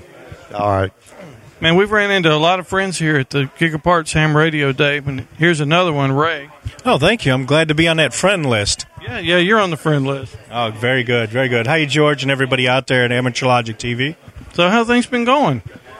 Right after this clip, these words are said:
Speaker 3: Going pretty good. Been getting a lot of questions about the direction that we're going with all the touch screen, why not color, uh, the fifty-one hundred, why Android, not I O S. So it's, it's been very interesting.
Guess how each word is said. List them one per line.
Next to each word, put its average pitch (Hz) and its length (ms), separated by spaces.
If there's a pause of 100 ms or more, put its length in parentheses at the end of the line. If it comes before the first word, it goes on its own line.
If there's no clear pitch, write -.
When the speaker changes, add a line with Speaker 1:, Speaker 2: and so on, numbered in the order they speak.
(160)
Speaker 3:
Going 208 160
pretty 220 220
good. 190 360
Been 143 220
getting 156 180
a 143 80
lot 165 200
of 165 80
questions 170 560
about 135 600
the 120 240
direction 143 440
that 156 80
we're 151 100
going 143 340
with 123 140
all 123 160
the 147 80
touch 139 320
screen, 143 640
why 123 200
not 143 320
color, 139 680 (480)
uh, 98 340
the 101 120
fifty-one 147 540
hundred, 143 540
why 131 300
Android, 147 840
not 135 340
I 143 300
O 139 180
S. 139 240
So 123 320
it's, - 380
it's 151 200
been 160 280
very 143 280
interesting. 107 500